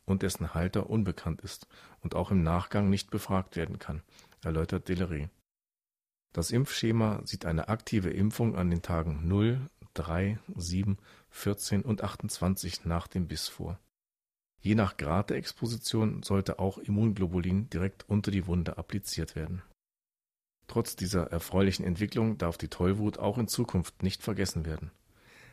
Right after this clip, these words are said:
Die Daten aus den weltweiten Endemiegebieten belegen die Bedeutung konstanter Wachsamkeit. Es wird weiterhin eine aufwendige Surveillance durchgeführt, betont Deleray. Ziel ist es,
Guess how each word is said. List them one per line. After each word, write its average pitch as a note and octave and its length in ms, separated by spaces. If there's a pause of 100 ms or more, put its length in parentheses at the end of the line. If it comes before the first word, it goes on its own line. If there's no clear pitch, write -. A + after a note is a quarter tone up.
Die F#3 100
Daten G#2+ 340
aus G2 180
den F2+ 220
weltweiten F#2 560
Endemiegebieten F#2+ 1040
belegen G2+ 360
die F2+ 80
Bedeutung F2+ 560
konstanter F#2 680
Wachsamkeit. F2 680 (960)
Es - 200
wird G2+ 260
weiterhin F#2+ 480
eine E2+ 240
aufwendige G2+ 560
Surveillance F#2 600
durchgeführt, D#2+ 760
betont E2 400
Deleray. F2 420 (540)
Ziel - 260
ist A2 200
es, - 240